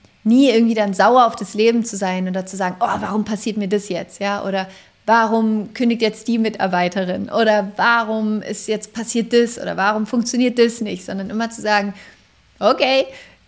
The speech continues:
Challenge accepted, let's go, let's do it. Jetzt lass uns gucken, was ist da für mich für ein Wachstum drin.“ Und, ähm, das war ein Satz, den ich mir, also für alle, die gerade auch zuhören, die vielleicht auch Unternehmerin sein wollen,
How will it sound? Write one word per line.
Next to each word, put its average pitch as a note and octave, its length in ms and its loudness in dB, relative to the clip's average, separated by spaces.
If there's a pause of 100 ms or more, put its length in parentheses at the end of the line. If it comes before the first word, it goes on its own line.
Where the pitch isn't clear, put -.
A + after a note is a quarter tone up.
(100)
Challenge G#3 400 0
accepted, A#3 720 -2
let's G3+ 360 -6
go, A4 320 0
let's G3 320 -2
do D#4 200 0
it. - 240 0
Jetzt - 300 -12
lass G#3 220 -4
uns A#3+ 160 -2
gucken, A3+ 420 -4
was G3 180 -4
ist G#3 140 -12
da G3+ 100 2
für G3+ 140 -6
mich B3 300 0
für A#3 120 -4
ein G#3 140 -2
Wachstum G#3 480 -4
drin.“ G3 340 -4
Und, F#3 460 -6
ähm, F#3 480 -6 (760)
das G3+ 180 -2
war A3+ 120 2
ein A#3+ 280 2
Satz, A#3 280 0
den G#3+ 140 -2
ich G3+ 120 -6
mir, G3+ 280 -4
also F#3+ 160 -2
für F#3+ 160 -4
alle, A3+ 180 2
die A3 100 -4
gerade G#3 340 2
auch - 80 -10
zuhören, G#3 480 -2
die F#3+ 80 -10
vielleicht F#3 320 -8
auch F#3+ 120 -8
Unternehmerin G#3 680 2
sein F#3 320 -4
wollen, F#3 400 -8